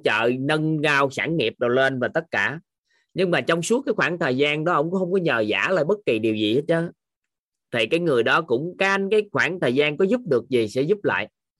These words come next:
Nhưng mà ba nghĩ cái người đó có thân với nhau nhưng cũng không thân thiết được. Nhưng mà cái người thứ hai á, cái người mà con lại mà con trai mà thay thế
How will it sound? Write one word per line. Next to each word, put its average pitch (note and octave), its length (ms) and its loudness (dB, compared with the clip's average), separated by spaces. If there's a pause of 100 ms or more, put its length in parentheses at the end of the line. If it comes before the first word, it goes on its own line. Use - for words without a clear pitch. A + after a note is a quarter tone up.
(380)
Nhưng G3+ 180 2
mà B2+ 120 2
ba D3+ 200 2
nghĩ C#3 260 2
cái F#3+ 140 -2
người C3+ 200 2
đó D3 200 2
có G#3 100 -2
thân F3+ 280 -2
với G3 100 -2
nhau F3 260 0
nhưng D#3+ 220 0
cũng D3 100 2
không D#3+ 180 -2
thân D3+ 200 -2
thiết G3+ 200 0
được. A2 180 0 (1120)
Nhưng E3+ 180 2
mà D#3 160 2
cái F3 100 2
người C3+ 340 4 (280)
thứ G3+ 140 2
hai F#3+ 320 2
á, G#3+ 140 0 (440)
cái F#3+ 100 2
người D3 220 2
mà A#2 140 -2
con D3+ 240 -2
lại A#2 260 2
mà A2 520 -2 (440)
con D3 240 -2
trai D3+ 300 2
mà B2 200 -2
thay C#3 200 -2
thế F3+ 280 2